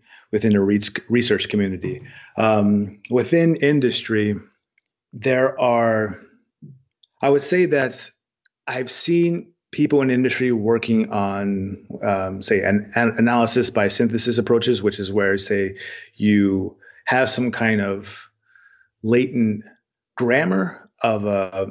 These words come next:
uh, you know, abstractions within a domain that you use to generate, say, images or synthetic environments for, say, for example, training, um, self-driving cars, for example. And when they design these grammars, they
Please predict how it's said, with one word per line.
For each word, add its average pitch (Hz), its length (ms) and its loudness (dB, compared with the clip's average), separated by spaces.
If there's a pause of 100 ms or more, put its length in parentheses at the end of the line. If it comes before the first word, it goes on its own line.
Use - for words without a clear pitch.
uh, 110 120 -2
you 107 100 -2
know, 107 80 -4
abstractions 139 720 -2
within 120 320 -2
a 107 220 0
domain 113 540 2
that 107 200 -2
you 110 80 0
use 113 360 -2
to 104 400 0
generate, 107 640 2
say, - 340 0
images 113 640 2
or 92 540 -2 (600)
synthetic 113 580 0
environments 107 640 2
for, 92 320 -2
say, 95 140 0
for 95 100 -6
example, 92 380 -2
training, 95 580 0
um, 87 580 -6
self-driving 98 500 0
cars, 107 340 -2
for 110 120 0
example. 104 540 0 (320)
And 113 340 2
when 120 160 2
they 123 140 4
design 120 420 0
these 131 180 0
grammars, 131 500 0
they 104 460 0